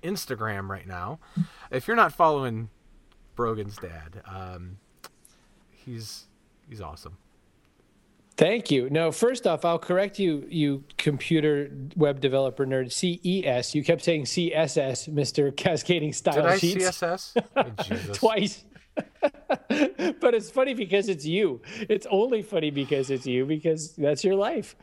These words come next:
Speaker 1: That's awesome.
Speaker 2: Um, but yes, my dad is at the Consumer Electronics Show.
Speaker 1: Yes.
Speaker 2: His, uh, his, his Instagram is Steve Brogan oh nine. And honestly, today I almost called him and said,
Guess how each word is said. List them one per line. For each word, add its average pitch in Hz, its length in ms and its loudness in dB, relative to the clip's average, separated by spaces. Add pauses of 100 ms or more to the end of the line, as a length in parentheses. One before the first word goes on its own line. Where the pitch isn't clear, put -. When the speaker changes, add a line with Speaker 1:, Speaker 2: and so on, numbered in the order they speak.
(100)
Speaker 1:
That's 117 260 -10
awesome. 143 540 0
Speaker 2:
Um, 143 80 -10 (720)
but 175 200 4
yes, 147 320 0
my 151 120 4
dad 180 200 2
is 185 120 -2
at 170 100 -4
the 156 140 -2
Consumer 151 540 -2
Electronics 143 720 0
Show. 117 440 0
Speaker 1:
Yes. 220 140 2
Speaker 2:
His, 143 260 4
uh, 127 360 0
his, 123 280 -2 (380)
his 139 320 2
Instagram 156 360 0 (320)
is 131 280 2
Steve 156 480 -2
Brogan 135 420 2
oh 127 160 0
nine. 120 380 -2 (360)
And 151 120 6
honestly, 185 480 2
today 147 400 2
I 156 160 0
almost 156 320 0
called 147 300 0
him 131 240 -2 (180)
and 135 140 2
said, 147 240 2